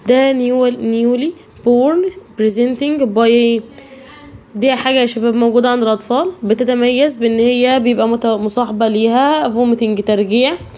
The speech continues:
مصاحب ليها، آه، طبعا أنا بقول لكم في-، vomiting، والفوميتنج ده not responding to antiemetics، مش، مش بيستجيب لأي أدوية مضادة للقيء،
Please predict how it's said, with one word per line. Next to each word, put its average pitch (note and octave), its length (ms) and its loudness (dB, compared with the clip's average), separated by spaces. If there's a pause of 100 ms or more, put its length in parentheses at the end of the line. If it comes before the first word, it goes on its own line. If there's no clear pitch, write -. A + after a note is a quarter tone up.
(420)
مصاحب A#3 560 0
ليها، B3 840 2
آه، - 20 0
طبعا B3 300 0 (360)
أنا A3+ 100 -2
بقول A3+ 180 0
لكم B3 280 0
في-، C#4 260 0 (180)
vomiting، E4+ 520 2 (480)
والفوميتنج B3 760 0
ده D#4+ 220 2 (180)
not D4+ 140 0
responding C#4 800 -2
to D4 160 2
antiemetics، C4+ 720 -2
مش، A3 260 -2
مش A#3+ 380 -2
بيستجيب B3 640 0
لأي C4 380 2
أدوية C4+ 220 0
مضادة C4 380 0
للقيء، A3+ 480 -2